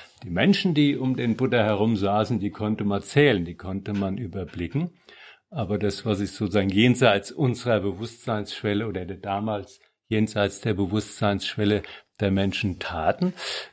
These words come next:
äh, das konnte man nicht so leicht sehen. Und deshalb ist das hier so berichtet.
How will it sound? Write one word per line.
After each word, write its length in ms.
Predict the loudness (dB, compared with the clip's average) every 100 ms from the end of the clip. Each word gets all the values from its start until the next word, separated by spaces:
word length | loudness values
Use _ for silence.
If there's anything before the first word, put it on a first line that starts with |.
| -4
äh, 260 | -2 -2
das 440 | -4 -6 -6 -8 -14 -12 -10 -10
konnte 320 | -4 -4 -2
man 200 | -2 2
nicht 280 | 2 2 0
so 200 | -8 -6
leicht 440 | -6 -8 -12 -16 -16
sehen. 360 | -16 -14 -12
Und 140 | -12 -14 _
deshalb 440 | -12 -6 -4 -4 -8 _ -20 _ _ _
ist 220 | -12 -6
das 140 | -6 -4
hier 200 | -6 -4
so 200 | -4 -4
berichtet. 640 | -4 -6 -14 -18 -20